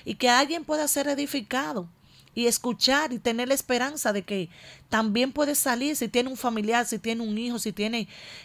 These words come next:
alguien a su alrededor en la comunidad o en la iglesia, hay esperanza.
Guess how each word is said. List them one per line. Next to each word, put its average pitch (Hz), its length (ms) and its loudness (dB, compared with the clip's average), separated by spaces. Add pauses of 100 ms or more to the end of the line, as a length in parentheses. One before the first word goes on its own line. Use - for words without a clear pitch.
alguien 277 420 2
a 247 100 2
su 240 120 2
alrededor 220 460 2
en 262 120 -4
la 233 140 0
comunidad 240 580 0 (140)
o 202 160 0
en 214 100 0
la 262 100 0
iglesia, 220 580 0 (680)
hay 220 220 4
esperanza. 170 720 -6